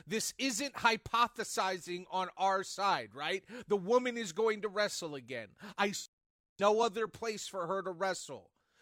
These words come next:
than A E W. It needs to be on the biggest stage for the biggest money against the best opponents. And if she can't do it in W W E, that leaves only one other place, and that's A E W. And my God,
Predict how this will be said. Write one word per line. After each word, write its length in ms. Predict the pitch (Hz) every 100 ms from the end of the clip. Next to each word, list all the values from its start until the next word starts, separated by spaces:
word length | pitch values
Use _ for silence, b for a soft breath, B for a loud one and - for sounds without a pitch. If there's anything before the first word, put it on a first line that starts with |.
| _
than 240 | 156 180 180
A 120 | 170
E 300 | 175 160 170
W. 420 | 147 165 139 135
It 120 | 139
needs 180 | 151 135
to 80 | 143
be 140 | 147
on 80 | 139
the 80 | 117
biggest 340 | 165 196 208
stage 320 | - 190 175
for 80 | -
the 100 | 131
biggest 380 | 107 185 185 -
money 240 | 175 165
against 300 | 165 139 139
the 80 | 147
best 320 | 123 165 -
opponents. 560 | 175 170 180 170 165 - 226 208
And 80 | 151
if 120 | 139
she 100 | 135
can't 340 | - 202 269
do 120 | 277 349
it 80 |
in 80 | 349
W 320 | 349 349 381
W 400 | 359 339 370 349
E, 260 | 370 311 233 - _ _ -
that 200 | 196 214
leaves 280 | 240 208 220
only 260 | 226 214
one 260 | 170 185 226
other 240 | 233 233
place, 480 | - 208 131 - - -
and 140 | 156
that's 260 | 165 151 -
A 180 | 160 160
E 140 | 165 160
W. 480 | 156 156 127 117 123
And 180 | 143 131
my 240 | 139 180
God, 320 | 175 160 120